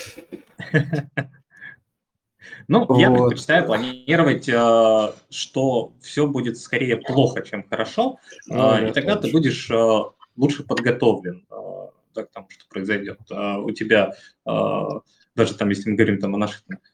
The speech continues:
Speaker 1: э, портфелях, э, инвестиционных, да, у тебя будешь там подготовлен в каких-то там стейблах на то, чтобы себя на что-то кормить и что-то там откупать, покупать, нежели ты будешь там полностью сидеть, э,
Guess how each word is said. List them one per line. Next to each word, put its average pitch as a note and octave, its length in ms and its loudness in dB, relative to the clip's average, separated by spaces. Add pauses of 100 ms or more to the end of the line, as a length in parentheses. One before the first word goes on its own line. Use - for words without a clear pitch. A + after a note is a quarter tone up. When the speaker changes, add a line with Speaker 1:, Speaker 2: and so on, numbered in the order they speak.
(340)
Speaker 1:
э, - 40 -8
портфелях, G3+ 480 4
э, C3 480 8
инвестиционных, A#2+ 640 -6
да, A#2+ 100 2
у A2 60 0
тебя - 120 -8
будешь F#2+ 320 -10
там F#2 120 -20 (500)
подготовлен A2+ 500 -4
в - 40 -14
каких-то - 280 -12
там - 160 -14
стейблах F3+ 560 2
на C#3+ 80 -6
то, C3+ 140 -10
чтобы A2 300 -12
себя A2+ 260 -6
на G#2+ 80 -6
что-то - 300 -20
кормить A2 560 -4
и - 40 -18
что-то - 340 -8
там F#2 260 -10
откупать, - 540 -2
покупать, - 480 -14 (840)
нежели A#2 340 0
ты G#2 100 -8
будешь G#2+ 280 0
там G2 160 -12
полностью A#2 420 2
сидеть, G2 540 -6
э, - 40 -8